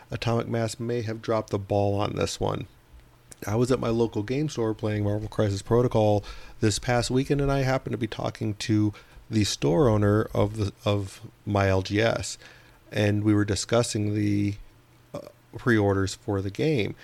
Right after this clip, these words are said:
And he had mentioned that he had sixteen to eighteen people that had pre-ordered the game already. And he had talked to his representative that was involved in the early release promo, so to call it,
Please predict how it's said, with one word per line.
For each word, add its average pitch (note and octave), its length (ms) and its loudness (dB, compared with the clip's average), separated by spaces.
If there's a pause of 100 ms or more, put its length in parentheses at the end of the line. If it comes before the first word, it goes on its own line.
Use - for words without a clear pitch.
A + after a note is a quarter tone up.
(340)
And C#3 120 -2
he F3+ 120 2
had C#3+ 180 2
mentioned B2+ 320 0
that - 120 -2
he A#2 120 0
had G#2+ 260 0
sixteen B2+ 920 -6
to A#2 220 -4
eighteen A2 460 -4
people G#2+ 320 -4
that G#2 140 -2
had G2 160 -6
pre-ordered G2 580 0
the G2+ 140 -6
game G2+ 360 -4
already. G2+ 560 2 (540)
And A2+ 100 -6
he C3 120 0
had A2+ 120 -2
talked - 320 -6
to A2+ 60 -4
his A2 180 0
representative A2+ 800 0
that A2 120 2
was G#2+ 200 -2
involved G2+ 460 -2
in G2+ 140 -4
the G#2 280 -6 (960)
early B2+ 340 8
release G#2+ 440 2
promo, G2 640 0
so G#2 200 -6
to F#2+ 200 -6
call G2 300 -4
it, G2+ 140 -4